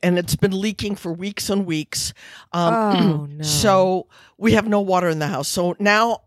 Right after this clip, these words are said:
Speaker 1: I need a shower, and I'm really skanky. Thank God this is not televised. That's all I can say.
Speaker 2: <laughs> Not a visual medium. <laughs>
Speaker 1: No, not,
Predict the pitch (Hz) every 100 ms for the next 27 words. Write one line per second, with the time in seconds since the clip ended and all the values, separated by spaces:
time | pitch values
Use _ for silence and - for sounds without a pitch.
0 | - 190 208 208 185 - 226 233 214 165
1 | 165 - 180 185 196 196 208 - 202 202
2 | 196 185 190 185 - 202 190 202 202 180
3 | 185 175 - 156 151 135 120 110 143 147
4 | 160 175 185 185 196 330 - - - -
5 | - _ _ _ _ 294 302 330 - _
6 | - - - 214 220 233 254 240 247 240
7 | 220 214 208 196 170 160 160 294 254 -
8 | - - 381 403 196 208 214 226 226 220
9 | 202 180